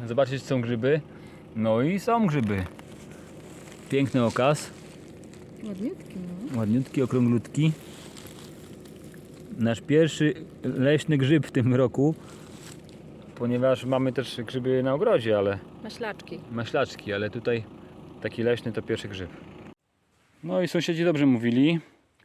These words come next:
Speaker 1: Dosłownie piętnaście minut szliśmy sobie wzdłuż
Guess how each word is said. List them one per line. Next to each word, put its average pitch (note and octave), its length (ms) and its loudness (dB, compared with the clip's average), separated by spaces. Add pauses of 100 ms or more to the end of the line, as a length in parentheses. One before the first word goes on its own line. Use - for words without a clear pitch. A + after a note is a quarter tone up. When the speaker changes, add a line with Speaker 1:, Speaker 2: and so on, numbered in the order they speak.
(520)
Speaker 1:
Dosłownie C#3+ 460 2
piętnaście C#3 420 0
minut C#3 380 4
szliśmy C3 320 -4
sobie B2+ 180 0 (220)
wzdłuż A#2 420 0